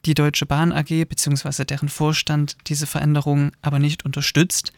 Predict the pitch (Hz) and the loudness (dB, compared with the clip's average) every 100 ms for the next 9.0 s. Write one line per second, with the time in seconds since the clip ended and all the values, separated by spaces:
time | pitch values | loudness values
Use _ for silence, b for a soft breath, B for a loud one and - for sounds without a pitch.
0 | B B B 143 - 160 147 151 147 147 | B B B 0 6 6 6 2 4 4
1 | 143 - 147 156 151 - 147 180 - 135 | 4 0 0 2 0 2 2 4 4 2
2 | 127 135 - 165 175 B B B B 165 | 2 -2 0 0 -2 B B B B 4
3 | 175 165 151 143 - 139 143 143 147 143 | 4 0 0 0 -2 -2 -2 0 0 0
4 | 139 135 - 58 - - 139 127 147 - | -2 -4 -4 -6 -6 -4 -2 -2 -4 -8
5 | _ B B B B B B - 156 - | _ B B B B B B 0 0 2
6 | 208 190 - - - 156 143 147 151 147 | 2 0 0 -8 -2 -2 0 -4 -2 -2
7 | 147 151 151 - - 143 139 - 185 151 | 0 0 0 -2 0 2 2 4 4 4
8 | 151 147 139 - 190 - 139 131 - 160 | 0 -2 -2 4 6 6 2 -2 0 -2